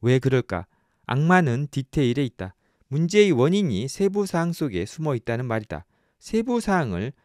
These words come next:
좀 더 꺼내보자. 앞의 사례를 통해 미래의 부자가 되기 위해 상대적으로 더 중요한 것은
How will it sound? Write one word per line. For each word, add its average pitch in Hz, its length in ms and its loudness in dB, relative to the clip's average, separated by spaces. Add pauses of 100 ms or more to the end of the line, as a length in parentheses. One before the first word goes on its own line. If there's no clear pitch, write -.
(100)
좀 113 200 -6
더 123 180 -2
꺼내보자. 131 540 -4 (500)
앞의 202 360 0
사례를 202 460 6
통해 196 340 4
미래의 135 480 6
부자가 135 400 0
되기 123 300 0
위해 123 260 2 (300)
상대적으로 233 800 2
더 147 160 2
중요한 135 400 -2
것은 107 400 -4